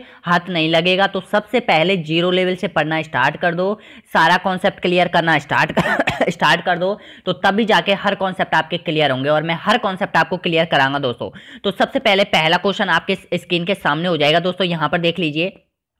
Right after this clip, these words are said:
किस राजपूत राजा को स्थापित कला का संरक्षण कहा जाता है, संरक्षक कहा जाता है? तो इसका सही आंसर हो जाएगा ऑप्शन नंबर यहाँ पर, अ, बी राइट हो जाएगा, राणा कुंभा को कहा जाता है।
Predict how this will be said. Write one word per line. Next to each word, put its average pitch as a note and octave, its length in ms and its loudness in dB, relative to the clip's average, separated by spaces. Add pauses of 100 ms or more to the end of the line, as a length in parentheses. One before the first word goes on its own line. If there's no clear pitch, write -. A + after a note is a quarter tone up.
(520)
किस B3+ 180 0
राजपूत G#3+ 500 0
राजा E3+ 340 2
को G#3+ 200 2
स्थापित F3+ 420 -2
कला F3+ 220 4
का F#3 140 0
संरक्षण F3 520 -2
कहा F#3 240 -2
जाता D#3+ 300 2
है, D#3+ 200 2 (160)
संरक्षक G#3 500 0
कहा G3 220 0
जाता E3+ 260 0
है? C#3 160 4
तो F3 120 -2
इसका F3 180 0
सही F3 280 0
आंसर F#3 260 2
हो F#3 60 0
जाएगा E3 320 4 (340)
ऑप्शन F#3 340 2
नंबर G#3 260 0
यहाँ F#3 180 0
पर, F3+ 260 0 (380)
अ, E3+ 100 2
बी F3+ 200 2
राइट F#3 240 4
हो G3+ 60 0
जाएगा, E3+ 340 4
राणा D#3+ 300 4 (140)
कुंभा D#3+ 320 2
को F3+ 160 0
कहा F3+ 240 0
जाता F3+ 260 2
है। B2+ 220 2